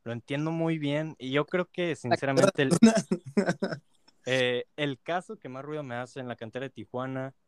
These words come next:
Speaker 1: y por cómo se ha dado es el tema de Yanes, porque Yanes lo hizo bastante bien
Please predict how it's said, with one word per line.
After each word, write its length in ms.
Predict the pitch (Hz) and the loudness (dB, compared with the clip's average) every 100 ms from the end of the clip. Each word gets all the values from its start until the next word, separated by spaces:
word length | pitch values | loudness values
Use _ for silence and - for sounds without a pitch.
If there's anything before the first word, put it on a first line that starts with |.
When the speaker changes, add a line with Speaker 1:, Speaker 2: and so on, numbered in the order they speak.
| _ - | _ -12
Speaker 1:
y 120 | 113 | -8
por 180 | 113 101 | -8 -8
cómo 240 | 107 107 | -6 -6
se 160 | - 107 | 0 2
ha 160 | 113 | 2
dado 460 | 120 120 120 131 151 _ _ _ _ | 2 0 -2 -6 -12 _ _ _ _
es 340 | 117 120 123 - | -4 -2 -4 -6
el 100 | 131 | -2
tema 220 | 151 160 | 0 2
de 100 | 131 | 2
Yanes, 440 | 127 185 208 156 | 2 0 -2 -4
porque 360 | - 135 - 123 | -4 -6 -6 -8
Yanes 260 | 131 160 160 | -6 -10 -8
lo 100 | 139 | -10
hizo 200 | 127 170 | -8 -8
bastante 500 | 120 _ 135 143 170 | -8 _ -14 -10 -10
bien 460 | 151 160 185 202 | -6 -6 -6 -8